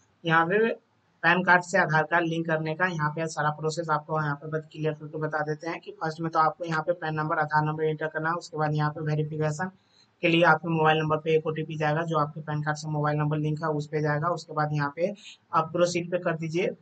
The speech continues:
प्रोसीड पे क्लिक कर दीजिए। उसके बाद यहाँ पे आपका पैन कार्ड से आधार कार्ड वेरिफिकेशन हो जाएगा। उसके बाद यहाँ पे आपका स्टेटस दिखा दिया जाएगा कि आपका पैन कार्ड से आधार कार्ड लिंक चार से पाँच दिनों में हो जाएगा। उसके बाद फिर से आपको यहाँ पे स्टेटस चेक करते रहना है, यहाँ पे आना है।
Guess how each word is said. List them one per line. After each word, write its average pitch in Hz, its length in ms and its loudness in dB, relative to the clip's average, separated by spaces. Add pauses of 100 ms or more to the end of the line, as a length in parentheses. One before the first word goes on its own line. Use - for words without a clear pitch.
(120)
प्रोसीड 175 380 2
पे 175 60 -6
क्लिक 175 280 -8
कर 170 100 -4
दीजिए। 160 280 -4
उसके 185 260 -6
बाद 160 180 -2
यहाँ 156 200 0
पे 156 140 -8
आपका 151 260 0
पैन 156 200 -6
कार्ड 156 180 -4
से 156 120 -8
आधार 147 240 -4
कार्ड 160 180 -4
वेरिफिकेशन 156 560 -6
हो 156 100 -4
जाएगा। 151 260 -4
उसके 190 220 -8
बाद 151 220 -4
यहाँ 147 140 -4
पे 151 120 -6
आपका 151 280 -2
स्टेटस 151 400 -6
दिखा 147 260 -4
दिया 151 220 -2
जाएगा 151 240 0
कि 160 140 -10
आपका 160 320 -4 (1040)
पैन 165 160 8
कार्ड 165 140 4
से 175 80 2
आधार 160 240 4
कार्ड 170 220 2
लिंक 202 180 -2
चार 160 240 2
से 170 120 -6
पाँच 156 240 -2
दिनों 156 220 -4
में 160 100 -2
हो 156 100 0
जाएगा। 151 260 0
उसके 175 240 -2
बाद 151 180 0
फिर 156 140 -12
से 160 120 -6
आपको 156 260 0
यहाँ 147 180 -2
पे 160 160 -6
स्टेटस 151 380 -10
चेक 156 140 -14
करते 156 220 -4
रहना 151 240 -2
है, 175 120 -6
यहाँ 147 160 -6
पे 151 120 -10
आना 147 220 -2
है। 180 140 0